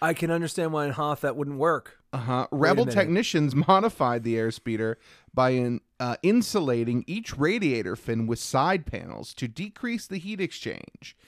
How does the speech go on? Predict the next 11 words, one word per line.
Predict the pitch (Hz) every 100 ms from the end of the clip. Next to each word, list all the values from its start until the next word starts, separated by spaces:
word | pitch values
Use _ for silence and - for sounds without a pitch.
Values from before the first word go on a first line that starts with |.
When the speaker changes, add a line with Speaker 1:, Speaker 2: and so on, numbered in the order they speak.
| _ _ -
Speaker 2:
in | 139 127
order | 143 147 156
to | 123
better | 107 117 135 151
suit | - - 120 113 -
the | 110 117
icy | 110 117 - 120
environment | 123 104 101 101 101 104 104
of | 104 -
Hoth. | - - - _ _ _ _ _ _
Speaker 1:
Hmm. | 226 226 175 117 95